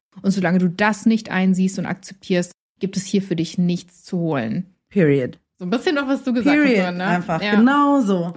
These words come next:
Speaker 2: Wenn die jetzt nicht direkt Grenzen setzen,
Speaker 1: Ja, ja, dann
Speaker 2: dann
Speaker 1: wird's schwierig, ne?
Speaker 2: Vor allem, weiß ich nicht, fühlt sich für mich jetzt auch nicht so an, als würden die ihr Baby dann irgendwann gerne bei denen lassen und so.
Speaker 1: Okay.
Speaker 2: Also ich meine, das ist, zieht ja so weite Kreise, deswegen
Speaker 1: Ja.
Speaker 2: ja, hundert Prozent, perfekter
Speaker 1: Weil dann ist
Speaker 2: Abschluss.
Speaker 1: es auch so ein Ding, weißt du, so dann ist das Kind vielleicht ein bisschen älter und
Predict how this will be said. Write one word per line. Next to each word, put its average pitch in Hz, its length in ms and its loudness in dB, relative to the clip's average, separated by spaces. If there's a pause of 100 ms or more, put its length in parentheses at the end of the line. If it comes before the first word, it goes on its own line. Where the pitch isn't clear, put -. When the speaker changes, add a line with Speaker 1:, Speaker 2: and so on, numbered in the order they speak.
(440)
Speaker 2:
Wenn 208 220 2
die 196 60 4
jetzt 240 200 -2
nicht 480 200 -6
direkt 370 340 -6
Grenzen 370 240 -8
setzen, 392 280 -8
Speaker 1:
Ja, 190 60 -6
ja, 185 180 -6
dann 214 280 -4
Speaker 2:
dann 466 480 0
Speaker 1:
wird's 330 220 2
schwierig, 190 360 -4
ne? 190 300 -6 (160)
Speaker 2:
Vor 254 140 0
allem, 277 600 0
weiß 262 240 0
ich 269 120 -10
nicht, 175 260 -8
fühlt 262 180 -2
sich 254 140 -8
für - 80 -4
mich 247 160 4
jetzt 262 160 0
auch 214 80 0
nicht 240 180 4
so 247 80 -2
an, 226 120 2
als 233 100 -2
würden 226 240 2
die 214 220 0
ihr 208 100 2
Baby 226 240 2
dann 214 160 0
irgendwann 208 320 0
gerne 202 280 0
bei 190 100 0
denen 185 200 0
lassen 185 320 -4
und 151 140 -4
so. 147 140 -6
Speaker 1:
Okay. - 100 -2
Speaker 2:
Also 226 140 2
ich 254 140 4
meine, 226 200 2
das 220 120 -4
ist, - 280 -8
zieht 226 140 -6
ja 214 100 0
so 226 140 0
weite 208 180 0
Kreise, 196 240 -2
deswegen 180 220 0
Speaker 1:
Ja. 165 140 2
Speaker 2:
ja, 185 60 0
hundert 196 220 2
Prozent, 156 320 -6 (160)
perfekter - 360 -14
Speaker 1:
Weil - 60 -8
dann 254 120 0
ist 285 80 0
Speaker 2:
Abschluss. 294 180 0
Speaker 1:
es 269 60 0
auch 262 80 -4
so - 100 -2
ein 262 80 2
Ding, 262 100 0
weißt 269 200 0
du, - 20 0
so 233 100 0
dann 226 200 0
ist 233 100 -10
das - 100 -18
Kind 247 160 -4
vielleicht 240 140 -2
ein - 40 -18
bisschen 226 200 -2
älter 240 600 0
und 196 320 -2